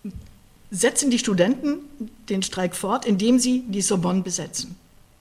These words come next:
Und am Morgen des vierzehnten machen junge Arbeiter in Nantes es den Studenten nach und besetzen einen Betrieb, einen staatlichen Betrieb für Flugzeugbau. Nantes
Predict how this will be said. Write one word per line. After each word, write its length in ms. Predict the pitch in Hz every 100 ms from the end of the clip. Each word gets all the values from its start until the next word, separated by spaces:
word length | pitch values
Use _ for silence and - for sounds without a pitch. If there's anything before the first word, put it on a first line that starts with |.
| _ _ - - - - - - - - _ _ -
Und 120 | 180
am 100 | 202
Morgen 400 | 202 254 349 330
des 160 | 240 -
vierzehnten 840 | - 320 381 - 190 196 247 370 - - - - - -
machen 420 | 262 285 294 277 - -
junge 400 | 214 202 381 415
Arbeiter 640 | 247 214 185 175 175 220 285 - - - - -
in 360 | 233 226 214
Nantes 500 | 220 302 175 165 - - - -
es 140 | 208
den 160 | 247 233
Studenten 560 | - 190 196 254 247
nach 440 | 185 165 - - - - -
und 180 | 254 240
besetzen 600 | 240 220 262 - 285 294 - -
einen 280 | 202 220 220
Betrieb, 480 | 220 - 214 160 -
einen 280 | 170 175
staatlichen 600 | 170 - 196 - 196 202
Betrieb 460 | 165 170 - 220 208 - - - - -
für 160 | 220
Flugzeugbau. 760 | 202 254 - 156 143 - 139 - - - - - - - - - - - - - - _ 208
Nantes 600 | 202 190 202 311 -